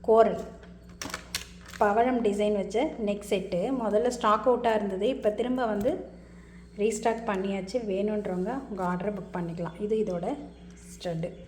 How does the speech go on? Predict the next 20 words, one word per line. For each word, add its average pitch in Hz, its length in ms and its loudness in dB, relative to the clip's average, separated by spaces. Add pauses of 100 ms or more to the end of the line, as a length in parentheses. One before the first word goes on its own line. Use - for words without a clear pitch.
(1300)
இதுக்கு 208 240 -2
பேக்கில் 208 360 2
பார்த்தீங்கன்னா 220 400 -2
இந்த 220 120 -2
மாதிரி 185 420 -4 (220)
உங்களுக்கு 190 280 -4
அட்ஜஸ்டபிளுக்கு 196 640 -2
வளையத்தோடே 185 560 -2
வந்துடும். 175 440 -4 (380)
இந்த 214 160 0
நெக்ஸ்ட், 190 320 -4 (240)
நெக் 214 200 -8
செட்டோட 214 300 -2
ப்ரைஸ் 196 300 -6
பார்த்தீங்கன்னா 190 420 -4
ஃபைவ் 214 200 -4
ஃபிஃப்டி 247 300 -8
ப்ளஸ் 185 320 -6
ஷிப்பிங். 165 300 -10 (1300)
வேணுன்றவங்க 202 760 -2